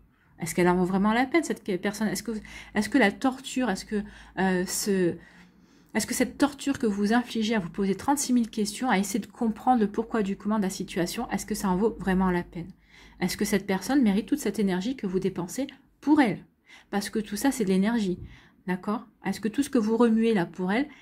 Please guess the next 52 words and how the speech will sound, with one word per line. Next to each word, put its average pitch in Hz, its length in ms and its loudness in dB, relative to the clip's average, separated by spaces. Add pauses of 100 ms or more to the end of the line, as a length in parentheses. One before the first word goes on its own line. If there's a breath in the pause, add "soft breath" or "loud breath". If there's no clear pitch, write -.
(120)
est-ce 185 160 -6
qu'elle 208 180 2
le 202 80 6
mérite ? 190 560 0 (320)
Moi, 208 160 4
je 214 120 -2
pense 214 240 -8
pas. - 180 -16 (420 loud breath)
Et 202 60 -2
je 202 100 -4
pense 254 160 -2
qu'à 240 100 0
partir 233 240 0
du 247 40 6
moment 247 100 4
où 214 40 0
vous 202 60 4
allez 185 120 4
raisonner 202 300 4
comme 208 180 -2
ça, 208 160 -2
vous 202 80 0
allez 170 100 4
vous 175 80 2
dire, 170 160 -4
bah, 165 80 -6
finalement, 196 400 0
oui, 214 280 0 (140)
euh, 165 260 0
je - 120 -4
me 240 60 2
prends - 160 -2
la 214 140 4
tête, 247 180 0
mais 170 100 2
pour 160 140 -8
quelque 151 120 -4
chose 196 220 -4
qui - 120 -10
n'en 175 100 -2
vaut 165 120 0
pas 170 120 0
la 170 120 2
peine. 240 200 -2 (300 loud breath)
Finalement, 214 200 2
cette 208 180 -2
personne, 202 440 -2 (260 loud breath)
bah, 170 80 2
n'a 160 140 4
pas 196 120 2
été 208 360 0 (220)
capable 208 540 0